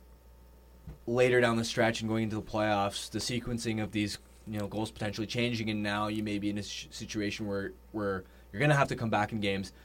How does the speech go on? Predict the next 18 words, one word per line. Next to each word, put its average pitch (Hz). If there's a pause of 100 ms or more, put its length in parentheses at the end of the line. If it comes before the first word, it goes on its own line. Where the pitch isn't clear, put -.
(360)
Um, 78
that 123
power 120
play 117
needs 107
to -
be 98
a 101
massive 101
difference 127
maker 98
for 117
them, 95
and 104
it's 123
been 131
interesting 160
because 104